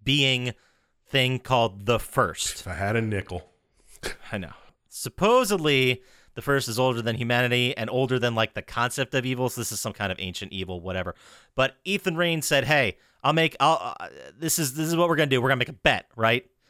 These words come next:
Speaker 1: And the wager is that Ethan Rayne said, "I'm gonna put my fa-, my five champions, and they're gonna fight your five champions."
Speaker 2: <laughs> This is ridiculous.
Speaker 1: I know they use the term champion in the show. Like, if someone's a champion, they're, like, an elite fight. Like, Buffy and Angel are champions.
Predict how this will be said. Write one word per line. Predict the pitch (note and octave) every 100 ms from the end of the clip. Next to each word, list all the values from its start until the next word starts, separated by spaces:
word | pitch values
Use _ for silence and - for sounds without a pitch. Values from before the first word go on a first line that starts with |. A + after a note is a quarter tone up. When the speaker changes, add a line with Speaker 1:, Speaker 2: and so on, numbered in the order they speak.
| _ _ _
Speaker 1:
And | B2 B2 A#2+ A2+
the | B2+
wager | C3+ - - D#3+ D3+
is | C3 A#2+ A#2 G#2+ - _ _ _ _ _ _ _
that | B2 B2 A#2+ - _ _ _ _ _ _ _ _
Ethan | D3+ E3 D#3
Rayne | D3 D3 C#3+
said, | - B2+ A#2+
"I'm | C3 G3
gonna | -
put | E3+
my | C3+ C#3 E3+ F#3
fa-, | - D#3 C3 C#3+ B2+
my | C#3 F3+
five | - D#3+ D#3
champions, | - B2 A2 G#2+ G#2+ G#2 - - _ _ _ _ -
and | A#2
they're | C3+
gonna | C3+ B2
fight | - B2 A2
your | A2 C#3+ D3+ C3+
five | C3+ A2 F#2+
champions." | - F#2 E2 D2 A1 - -
Speaker 2:
<laughs> | _ _ _
This | - -
is | - -
ridiculous. | - - - F2+ G2+ -
Speaker 1:
I | B3
know | B3 G3+
they | G#3
use | G#3 A3+ B3+ A3
the | -
term | F#3 F3 D3+
champion | - - C#3+ C#3 C3+
in | C3 A#2
the |
show. | - B2 A#2
Like, | A2 G#2 B2
if | -
someone's | C#3 C3 G#2+
a |
champion, | - A#2 A2 A2
they're, | G#2 G2+
like, | G2+
an | F#2+
elite | F#2+ G#2+ G#2+
fight. | A#2
Like, | B2+ A2
Buffy | D3+ D3 C3
and | A2+
Angel | A2 F#2+
are | F#2+
champions. | - F2+ E2+ E2+